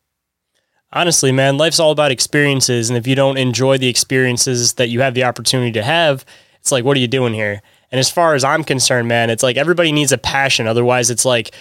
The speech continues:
what's, like, the spice of life to continue on? Like, the average person, you know, watches a lot of movies nowadays, which is fine. You know, like, everybody has,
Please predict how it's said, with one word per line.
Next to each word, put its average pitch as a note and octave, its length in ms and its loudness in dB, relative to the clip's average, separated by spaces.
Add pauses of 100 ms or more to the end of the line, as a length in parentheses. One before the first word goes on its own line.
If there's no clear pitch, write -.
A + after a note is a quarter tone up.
(260)
what's, F#3 200 2
like, G3+ 160 0
the E3 60 2
spice D3+ 400 2
of B2+ 100 -4
life B2+ 240 0
to B2+ 100 -2
continue A2+ 460 -2
on? G#2 240 0
Like, G#2+ 180 -2
the C3 140 -2
average D3 600 0 (340)
person, D3 540 2
you C3+ 80 2
know, B2+ 160 2
watches C3 400 0
a C3 40 0
lot C3 180 2
of A#2 60 -2
movies D#3+ 440 0
nowadays, D#3 460 0
which A#3 140 -4
is - 100 0
fine. B2+ 280 0
You C#3 60 0
know, C3+ 40 2
like, C3 120 0
everybody D3+ 360 0
has, C3 420 -2